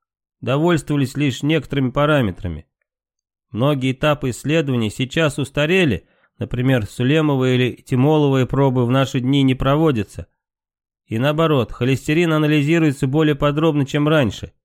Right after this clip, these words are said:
О чём говорят результаты биохимии крови? Общий белок. Название говорит само за себя. Анализ показывает количество общего белка О Б, растворённого в плазме крови.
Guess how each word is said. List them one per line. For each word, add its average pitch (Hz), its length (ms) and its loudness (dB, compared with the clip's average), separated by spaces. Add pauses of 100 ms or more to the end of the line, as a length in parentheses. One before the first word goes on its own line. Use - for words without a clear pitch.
(560)
О 107 140 -6
чём 175 300 -4
говорят 165 520 0
результаты 147 640 0
биохимии 143 640 2
крови? 147 480 0 (380)
Общий 202 340 -4
белок. 170 540 0 (440)
Название 151 540 0
говорит 143 400 0
само 147 320 2
за 135 120 2
себя. 131 520 0 (400)
Анализ 160 460 0
показывает 156 580 0
количество 151 580 0
общего 147 380 0
белка 147 560 2
О 139 140 0
Б, 123 400 0
растворённого 165 800 0
в - 80 -12
плазме 156 400 0
крови. 151 460 0